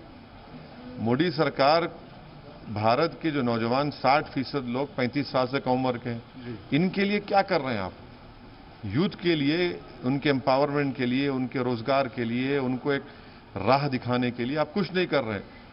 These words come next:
Speaker 1: तो मकसद क्या है कि ये चीज़ लेकर आओ ताकि लोगों में बताया जाए। देखिए, अगर आप इस पर भी बात करेंगे तो जो decadal growth है, वो मुसलमानों का कम हुआ है। आइए बात करते हैं, बताते हैं आपको।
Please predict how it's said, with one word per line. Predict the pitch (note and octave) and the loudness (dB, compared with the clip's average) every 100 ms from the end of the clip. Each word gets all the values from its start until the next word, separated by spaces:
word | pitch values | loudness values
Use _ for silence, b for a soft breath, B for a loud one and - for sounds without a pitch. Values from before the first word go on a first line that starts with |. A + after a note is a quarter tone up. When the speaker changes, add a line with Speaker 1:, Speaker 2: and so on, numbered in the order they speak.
| - - | -20 -8
Speaker 1:
तो | D#3+ | -2
मकसद | A#2+ A2+ A2+ A#2+ - G3+ G3+ | 0 0 -2 -4 2 2 2
क्या | E3+ | 2
है | C#3+ D#3 | 2 2
कि | E3 | 0
ये | F3 D#3 C3 D#3+ | -2 0 2 2
चीज़ | E3 E3 C3+ | 2 0 0
लेकर | C3 C3 B2 | 0 0 2
आओ | A2 A2 A2+ - - - - - - | 4 2 -2 -12 -20 -20 -20 -6 2
ताकि | D#3+ D3+ | 2 4
लोगों | C#3+ C#3+ C#3+ | 2 4 2
में | D3+ C3 | 0 0
बताया | A#2+ B2 A#2 | 0 2 2
जाए। | A2 G#2+ G2+ | 2 0 0
देखिए, | G#2 A2 D#3 | -2 -2 0
अगर | D#3 D#3 | 0 0
आप | D3 B2+ | 0 0
इस | A#2+ | -2
पर | - C#3 | 0 2
भी | - | 2
बात | C3 B2+ B2 | 2 2 0
करेंगे | C3 B2 A#2 G2 - - - - - - - - - - - - | 0 2 2 -2 -6 -14 -18 -16 -14 -14 -14 -14 -14 -14 -14 -2
तो | D3+ F3 | 2 4
जो | E3 | 4
decadal | D#3 A#2+ A#2+ D#3 D#3+ F3+ | 2 2 2 2 4 2
growth | C3+ A#2+ D3 F3 D#3 | 0 2 4 4 2
है, | A2+ F#2 G#2+ | 0 0 -2
वो | |
मुसलमानों | C#3 D#3 F#3 E3+ F3 F3+ | 0 2 4 4 4 2
का | F3 G3+ | 2 2
कम | |
हुआ | F#3 E3+ C3+ | 4 2 0
है। | C3+ C3+ - - - | -4 -12 -16 -14 0
आइए | A2+ C#3 G3 | 4 6 4
बात | G#3 F3 - | 6 4 4
करते | F#3+ F3 | 0 2
हैं, | F3+ | 2
बताते | E3 F3 E3+ | 4 4 2
हैं | F3 | 2
आपको। | E3 D3+ D#3+ | 0 -2 -8